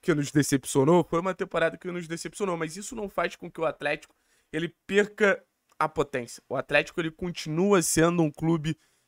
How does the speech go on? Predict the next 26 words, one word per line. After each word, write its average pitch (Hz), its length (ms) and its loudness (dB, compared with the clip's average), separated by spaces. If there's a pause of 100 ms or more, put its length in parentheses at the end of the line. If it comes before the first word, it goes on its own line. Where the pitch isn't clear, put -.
extremamente 160 680 -2
potente, 156 500 -2
extremamente 160 640 -2
capaz 170 600 -2 (400)
de 226 380 -4 (420)
voltar 240 540 0
a 226 40 -2
protagonizar. 190 920 -6 (180)
O 131 60 -4
Atlético, 147 440 -2
ele 160 120 -4
tá 160 100 -2
passando 151 380 -4
por 151 140 -6
um 151 40 -2
momento 147 320 -2
de 165 80 -6
reconstrução. 190 640 -6 (320)
E - 60 -2
é - 20 -2
muito 403 300 -2
esse 381 180 -4
momento 170 300 -2
de - 80 -6
reconstrução 131 680 -6
também 123 400 -4